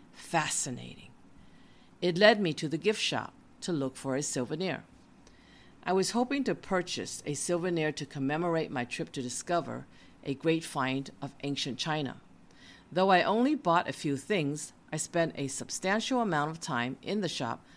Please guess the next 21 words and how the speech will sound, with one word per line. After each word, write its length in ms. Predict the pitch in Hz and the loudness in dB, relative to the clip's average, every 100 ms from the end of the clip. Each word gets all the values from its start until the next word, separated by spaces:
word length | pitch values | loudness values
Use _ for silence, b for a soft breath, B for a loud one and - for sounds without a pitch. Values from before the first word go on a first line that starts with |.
| B B | B B
looking 400 | 170 175 208 202 | -4 -2 -4 -4
at 220 | - 98 - - | -8 -10 -12 -10
everything 800 | 156 160 139 131 123 - 123 - - - | -4 -4 -4 -8 -10 -14 -14 -14 -14 -6
in 280 | 165 175 127 - | -2 -2 -6 -4
detail, 640 | 180 180 - 139 123 - - - B B B | -2 -2 -4 -8 -8 -12 -20 -20 B B B
as 160 | - 147 | -6 -2
I 100 | 127 | -2
found 480 | - - 175 175 135 | -2 2 4 4 2
them 180 | 120 123 - | -4 -6 -4
intriguing. 1080 | 185 190 170 - - - 151 151 131 - - - - B B B B B | -2 -2 -4 -6 -8 -4 -2 -2 -4 -10 -16 -20 -20 B B B B B
Soon 480 | - - 240 269 277 | -6 4 6 6 4
I 120 | 160 | 0
saw 300 | 156 185 151 | 0 4 4
people 380 | 143 196 196 220 | 2 -2 0 0
in 120 | 196 | 0
a 60 | 202 | 0
line 360 | 180 156 151 | 2 2 0
quietly 500 | 143 - 143 147 175 | -4 -4 0 0 0
chatting. 440 | 175 - 127 127 120 - - B B B | -2 -2 -4 -6 -12 -20 -20 B B B
I 140 | 208 | 2
wondered 520 | 226 226 240 160 - | 4 4 2 2 -4